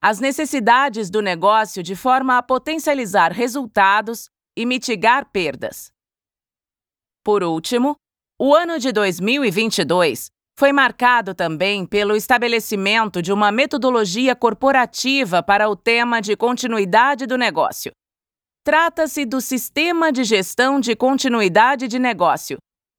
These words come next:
S G C N, da E D P Brasil, que contempla B I A, Business Impact Analysis, A A R, Análise e Avaliação dos Riscos,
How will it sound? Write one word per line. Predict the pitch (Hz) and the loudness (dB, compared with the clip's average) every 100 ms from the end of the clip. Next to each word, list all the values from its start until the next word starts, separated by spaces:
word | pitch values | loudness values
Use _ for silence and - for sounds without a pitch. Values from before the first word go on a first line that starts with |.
| - | -2
S | 254 320 - 285 240 | 2 2 0 -4 -2
G | 185 277 | 0 0
C | 277 285 | -2 0
N, | 277 180 175 196 208 _ _ - | 0 2 0 -4 -8 _ _ 0
da | 185 175 | 4 4
E | 233 302 | 2 0
D | 254 | -2
P | - 285 | 0 0
Brasil, | 254 226 151 151 - _ _ _ _ _ _ - | 2 0 -2 -8 -8 _ _ _ _ _ _ -6
que | 285 | -2
contempla | 285 277 254 208 156 151 139 - _ - | 0 -2 -2 -2 -2 -2 -4 -4 _ -6
B | 151 311 | 0 2
I | 320 | 4
A, | 254 262 190 156 170 - _ _ _ - | 2 2 0 0 -2 -6 _ _ _ -6
Business | 208 285 240 277 277 - | -2 0 0 0 0 -2
Impact | 240 240 208 160 - - - | -2 2 2 2 0 -18 -8
Analysis, | 160 165 160 160 180 226 226 - _ _ _ _ _ _ - | -4 0 2 2 -2 -4 -6 -10 _ _ _ _ _ _ -2
A | 226 269 196 | 2 2 0
A | - 240 240 185 | 0 2 0 0
R, | 165 156 190 - _ _ - | -2 -4 -6 -10 _ _ -2
Análise | 160 165 180 220 277 285 233 285 - | 0 4 4 2 0 -6 -4 -6 -2
e | 220 | 0
Avaliação | 190 190 180 165 254 285 | 2 2 0 0 -2 0
dos | 233 185 | -2 -2
Riscos, | 196 185 - 226 226 | -2 -2 -2 -6 -6